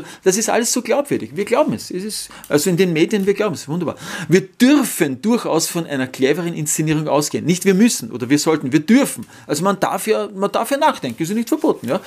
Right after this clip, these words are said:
Nachdenken ist ja, ist ja eine, durchaus eine, eine Tugend und einhundert Milliarden Gehirnzellen, gut, äh, von Satansphone und Mikrowellen schon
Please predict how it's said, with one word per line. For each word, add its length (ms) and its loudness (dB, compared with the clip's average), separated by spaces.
Nachdenken 500 -2
ist 120 -2
ja, 160 2
ist 120 0
ja 80 0
eine, 140 4
durchaus 340 4
eine, 240 2
eine 200 0
Tugend 360 2
und 140 0
einhundert 460 2
Milliarden 340 2
Gehirnzellen, 520 2
gut, 180 0
äh, 180 2
von 320 -2
Satansphone 800 -2
und 120 -4
Mikrowellen 480 0
schon 220 -2